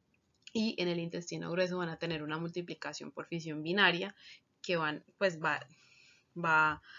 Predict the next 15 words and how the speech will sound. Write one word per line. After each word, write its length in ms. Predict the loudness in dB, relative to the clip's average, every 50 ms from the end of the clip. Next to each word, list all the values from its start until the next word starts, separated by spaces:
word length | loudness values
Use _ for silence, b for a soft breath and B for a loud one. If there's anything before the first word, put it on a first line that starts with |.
| B B B B
a, 720 | 4 6 8 10 10 10 8 6 4 4 2 2 0 -2 -2 -6 -8 _
a 100 | -8 -6
generar 360 | -4 -2 0 2 2 0 0
como 160 | -4 -2 -2
más 560 | 0 0 0 0 2 6 6 6 4 4 -2 -8
trofozoitos. 880 | -10 -10 -6 -6 -8 -4 -2 0 0 0 -2 -2 -2 -4 -4 -4 -6 _
Algunos 400 | -4 -2 -2 -2 -6 -6 -6 -6
se 80 | -8
pueden 280 | -4 -2 -2 -2 -2 -2
volver 300 | -4 -4 -4 -6 -6 -8
quistes, 640 | -14 -14 -14 -10 0 2 2 4 4 4 2 0 -6
otros 260 | -10 -10 -8 -8 -8
se 60 | -8
pueden 220 | -6 -6 -8 -8 -8
quedar 360 | -6 -4 0 0 0 0 -2